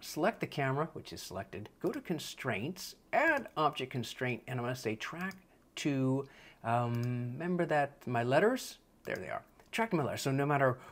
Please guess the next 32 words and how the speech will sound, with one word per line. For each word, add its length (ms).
where 340
I 80
move 240
the 120
camera, 480
it's 180
always 480
looking 320
at 120
the 60
letters. 420
Um, 240
I 60
don't 100
wanna 160
move 140
it 100
anywhere. 300
I'll 80
hit 160
the 80
escape. 460
But 100
I 80
do 160
wanna 200
go 220
to, 560
I 120
don't 100
know, 160
thirty. 720